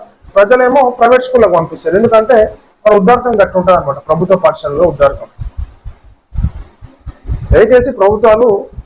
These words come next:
ఈనాడు ఆ ప్రభుత్వ బడులు ఏవైతే ఉన్నాయో పూర్వ వైభవం తీసుకురావాలి. ఒకప్పుడు ఈ ప్రైవేట్ బడులు లేకుండే, మొత్తం పూర్తిగా ప్రభుత్వ బడులలో చదువుకొని ఈనాడు మంచి మంచి స్థానాలలో ఉన్నటువంటి ఆఫీసర్లు ఉన్నారు.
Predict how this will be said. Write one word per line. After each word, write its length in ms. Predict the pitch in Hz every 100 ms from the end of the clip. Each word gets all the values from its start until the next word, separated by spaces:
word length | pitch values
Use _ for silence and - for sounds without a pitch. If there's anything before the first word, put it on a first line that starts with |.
| -
ఈనాడు 400 | 170 170 214 208 - - _
ఆ 160 | - 147
ప్రభుత్వ 380 | - 156 208 220
బడులు 280 | 196 190 185
ఏవైతే 300 | 180 180 170
ఉన్నాయో 360 | 156 175 175 - - - 196
పూర్వ 300 | 240 262 233
వైభవం 320 | 202 214 202
తీసుకురావాలి. 520 | 180 - 156 135 147
ఒకప్పుడు 360 | 143 151 214 220
ఈ 60 |
ప్రైవేట్ 560 | 214 _ - 151 196 208
బడులు 260 | 226 208
లేకుండే, 400 | 170 165 185 147 117 _ _
మొత్తం 420 | - 165 - 240 - - 214
పూర్తిగా 460 | 247 269 254 233
ప్రభుత్వ 440 | 226 - 226 233 247
బడులలో 680 | 220 220 214 202 185 160
చదువుకొని 400 | 156 180 190 196
ఈనాడు 500 | 226 - - - 185
మంచి 200 | 185 214 214
మంచి 200 | 220 196
స్థానాలలో 580 | - 160 170 240 247 233
ఉన్నటువంటి 440 | 208 196 180 165
ఆఫీసర్లు 520 | 156 180 233 240 220
ఉన్నారు. 580 | 190 147 139 160 127 -